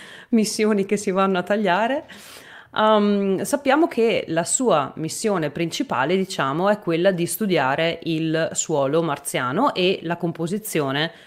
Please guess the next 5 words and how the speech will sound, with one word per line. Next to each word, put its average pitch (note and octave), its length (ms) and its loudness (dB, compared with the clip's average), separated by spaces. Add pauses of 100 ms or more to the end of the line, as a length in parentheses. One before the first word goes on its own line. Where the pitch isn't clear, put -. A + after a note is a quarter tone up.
(260)
del D3+ 720 2
pianeta, D#3+ 460 2
cercare E3 400 -2
di D#3 80 -2
capire, G3 600 2